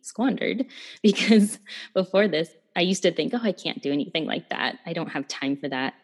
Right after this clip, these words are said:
But now I'm like, "Oh, even in just a couple hours every once in a while, you can write a whole episode and edit it and post it." It's crazy.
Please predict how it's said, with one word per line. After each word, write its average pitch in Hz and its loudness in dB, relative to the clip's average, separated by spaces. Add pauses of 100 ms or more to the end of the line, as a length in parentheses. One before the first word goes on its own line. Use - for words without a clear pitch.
But - -4
now 151 -4
I'm 147 -2
like, 139 -4 (100)
"Oh, 170 -2 (320)
even 190 2
in 202 4
just 175 -2
a 165 -4
couple 180 0
hours 156 0 (120)
every 160 -4
once 180 0
in 190 2
a 160 -2
while, 147 -4 (540)
you 185 -2
can 175 -4 (220)
write 151 -4
a 202 -6
whole 220 -2
episode 214 0
and 208 0
edit 208 2
it 208 0
and 226 2
post 285 -2
it." - -4
It's 185 -6
crazy. - -6